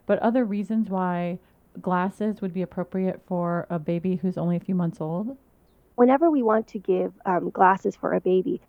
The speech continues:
Speaker 2: we usually have a, a higher threshold that we would allow b-, babies to have,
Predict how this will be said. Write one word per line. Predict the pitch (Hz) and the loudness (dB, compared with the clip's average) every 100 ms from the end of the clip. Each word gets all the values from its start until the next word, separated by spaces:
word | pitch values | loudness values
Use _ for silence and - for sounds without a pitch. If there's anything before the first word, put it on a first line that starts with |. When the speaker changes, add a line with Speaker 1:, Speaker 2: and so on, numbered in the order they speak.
| - | -6
Speaker 2:
we | - 240 | 4 10
usually | 285 294 269 | 10 10 8
have | 220 | 8
a, | 202 - | 6 4
a | 196 - - | 2 0 -12
higher | - 254 262 220 | 0 6 6 6
threshold | - 185 190 - - - - | 2 0 0 -2 -4 -4 -2
that | 180 | 0
we | 196 | 2
would | 185 185 - _ _ - | 2 2 0 _ _ -2
allow | 208 196 196 208 | 2 4 6 4
b-, | - | 2
babies | - 190 202 190 | 2 2 2 -6
to | - 180 | -2 -2
have, | - 190 180 165 | 2 4 6 2